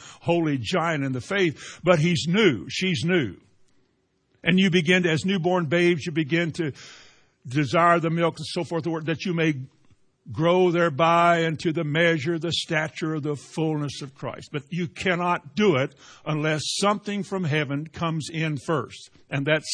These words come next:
something is the Spirit of God.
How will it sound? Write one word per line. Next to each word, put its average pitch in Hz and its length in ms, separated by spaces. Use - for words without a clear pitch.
something 139 640
is 139 160
the 120 140
Spirit 170 720
of - 180
God. 110 320